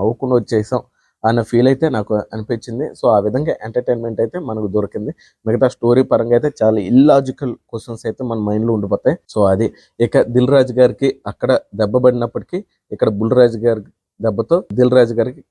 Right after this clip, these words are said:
కలెక్షన్స్ వర్షం అయితే కురిసింది. And ఈ రోజే ఆయన దిల్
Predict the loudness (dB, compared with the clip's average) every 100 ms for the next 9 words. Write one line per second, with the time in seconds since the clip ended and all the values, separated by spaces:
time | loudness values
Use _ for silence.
0 | -2 -2 -4 -14 -12 -4 -4 -2 -6 -6
1 | -6 -6 -6 -4 -2 -2 -4 _ _ -2
2 | 2 2 0 2 4 6 4 2 -2 -4
3 | _ _ -10 -6 -4 -4